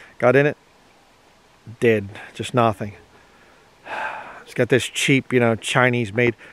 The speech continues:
probably they're all Chinese made now, batteries, you know, for the vehicles. And it's got, you know, real low cold cranking amps or something, I guess. And, uh, it's always been kind of a little, ru-, ru-, you know,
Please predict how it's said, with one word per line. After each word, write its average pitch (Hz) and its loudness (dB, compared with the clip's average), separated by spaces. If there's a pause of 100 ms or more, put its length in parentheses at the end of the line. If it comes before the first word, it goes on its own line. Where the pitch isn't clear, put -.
(140)
probably 180 6
they're 117 4
all 131 6
Chinese 107 -8
made 110 -4
now, 113 0
batteries, 107 0
you 117 -6
know, 107 -6
for - -12
the 107 -8
vehicles. 117 0 (420)
And 127 0
it's 123 0
got, 120 2 (180)
you 135 -4
know, 120 0
real 123 4
low 120 6
cold 113 0
cranking 113 -2
amps 107 -4
or 107 -10
something, 113 -4
I 107 -4
guess. 110 -2 (580)
And, 123 2
uh, 104 0
it's - -2
always 131 6
been 113 -4
kind 123 0
of 110 2
a - 2
little, 110 2
ru-, 107 2
ru-, 110 -2
you 117 -6
know, 107 -6